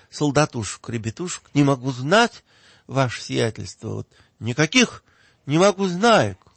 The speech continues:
Сколько, э,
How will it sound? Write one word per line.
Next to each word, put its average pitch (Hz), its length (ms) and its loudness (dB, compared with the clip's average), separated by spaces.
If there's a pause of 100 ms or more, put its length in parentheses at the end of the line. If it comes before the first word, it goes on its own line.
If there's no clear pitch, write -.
(240)
Сколько, 143 640 2 (800)
э, 120 680 -6